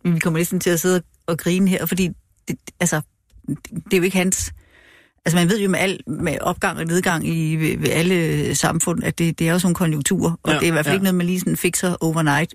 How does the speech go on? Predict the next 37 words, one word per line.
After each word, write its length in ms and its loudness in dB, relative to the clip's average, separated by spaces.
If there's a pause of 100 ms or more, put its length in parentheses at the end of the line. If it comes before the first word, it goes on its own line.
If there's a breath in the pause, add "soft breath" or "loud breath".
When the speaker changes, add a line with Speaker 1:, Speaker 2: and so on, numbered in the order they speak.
(120)
Speaker 1:
medmindre 520 2
selvfølgelig 380 -2
<laughs> 40 0
man 80 2 (140)
er 160 0
Donald 340 0
Trump 460 -2
og 140 -2
har 140 -2
en 100 -8
plan, 400 -2 (520 loud breath)
så 180 0
kan 100 2
det 80 -2
godt 180 0
være. 180 0
Og 160 -2
det 120 -2
der, 200 0
han, 260 0
det 80 2
står 200 -2
han 120 0
så 100 0
bare 180 0
og 60 2
siger 280 0 (140)
der 160 0
på 120 -8
talerstolen 580 0
i 140 4
F 60 -2
N, 160 2
det 120 2
er 40 2
så, 260 0
øhm, 440 -2